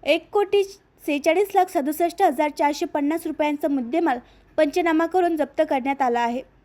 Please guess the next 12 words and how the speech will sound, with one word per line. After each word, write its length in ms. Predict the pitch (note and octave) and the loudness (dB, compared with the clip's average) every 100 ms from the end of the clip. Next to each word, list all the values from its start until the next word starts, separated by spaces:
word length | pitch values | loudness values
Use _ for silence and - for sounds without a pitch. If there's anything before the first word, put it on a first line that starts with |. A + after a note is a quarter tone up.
| _ _ _ _ E4 | _ _ _ _ -2
सदर 220 | D4+ F4+ | 2 4
प्रकरणी 520 | F#4 D#4+ E4+ F4 C#4 B3+ | 4 4 2 2 -4 -4
नांदगाव 440 | C#4+ C#4+ D4 E4+ | -4 -2 2 2
पेठ 200 | E4+ E4+ | 2 -4
पोलीस 320 | - D4+ D#4 F4 | -4 -4 -2 -2
ठाण्यात 240 | E4 D4 - _ _ - | -2 -2 -6 _ _ -4
सहा 120 | F4 E4 | 0 2
आरोपीवर 520 | C#4+ C#4+ F4+ D#4+ - - | 2 2 2 0 -2 -2
कलम 240 | D#4 D#4+ E4 | 2 2 2
तीनशे 240 | D#4 C#4+ | -2 -2
तीन 280 | D#4 E4 D#4+ | -2 -2 0
दोन, 160 | E4 | 0